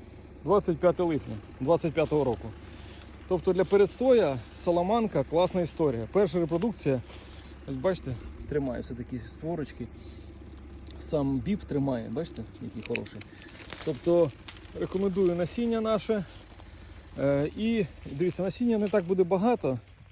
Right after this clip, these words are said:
як планували. Так що кому потрібно, бронюйте, будь ласка, об'єми. Щоб ми, бачите, заростати почало бур'яном. Ну, вже бур'ян, сьогодні ж, ну, двадцять п'яте, представте собі. Як правило,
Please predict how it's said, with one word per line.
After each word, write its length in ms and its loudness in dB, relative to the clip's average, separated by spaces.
як 140 0
планували. 560 2
Так 160 -2
що 100 -12
кому 200 0
потрібно, 380 2
бронюйте, 480 2
будь 160 0
ласка, 320 2
об'єми. 480 2
Щоб 180 -8
ми, 240 -2
бачите, 340 0
заростати 440 -2
почало 280 -4
бур'яном. 440 -2
Ну, 220 -2
вже 140 2
бур'ян, 400 4
сьогодні 200 0
ж, 80 -10
ну, 100 0
двадцять 340 0
п'яте, 240 -4
представте 400 -2
собі. 260 -8
Як 100 0
правило, 460 2